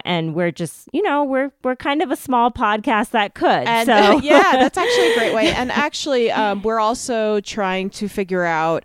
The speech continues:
Speaker 2: um, if, if it's, it's possible and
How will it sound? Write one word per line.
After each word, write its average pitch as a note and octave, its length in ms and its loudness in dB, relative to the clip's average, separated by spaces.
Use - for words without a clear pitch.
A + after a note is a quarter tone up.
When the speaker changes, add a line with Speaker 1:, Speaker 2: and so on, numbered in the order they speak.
Speaker 2:
um, B2+ 540 -8
if, F3+ 260 -6
if G3 160 -6
it's, - 360 -8
it's - 180 -8
possible F3 760 -4
and D#3+ 640 -8